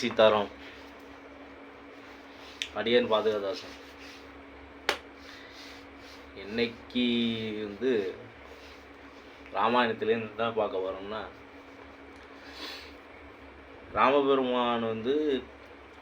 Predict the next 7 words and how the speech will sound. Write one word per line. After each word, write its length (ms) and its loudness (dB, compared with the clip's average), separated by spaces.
கடல்ல 600 8
பாலம் 440 6
அமைக்கிறதுக்காக 880 -2
எல்லாம் 540 -2
சேதுக்கரையில 600 2
போய் 160 2
உட்காந்து 500 -4